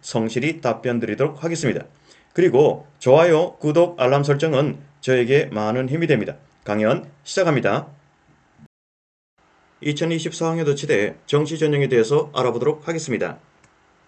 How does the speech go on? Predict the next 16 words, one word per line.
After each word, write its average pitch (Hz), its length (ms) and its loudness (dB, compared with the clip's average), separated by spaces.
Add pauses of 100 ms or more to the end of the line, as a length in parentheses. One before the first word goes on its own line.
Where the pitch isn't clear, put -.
(600)
자, 160 100 -6
먼저 151 480 -2 (280)
인문 160 360 -6
사회계열 175 720 -2
학생이 147 640 -6 (340)
치대에 160 760 -4 (100)
정시를 185 580 -6
통해서 175 540 -8
진학 143 340 -10
가능한 135 540 -10
대학이 151 260 -2
있는데 147 480 -8 (200)
그것이 165 200 -6
바로 156 320 -4
원광대다라는 123 1040 -6
겁니다. 113 240 -12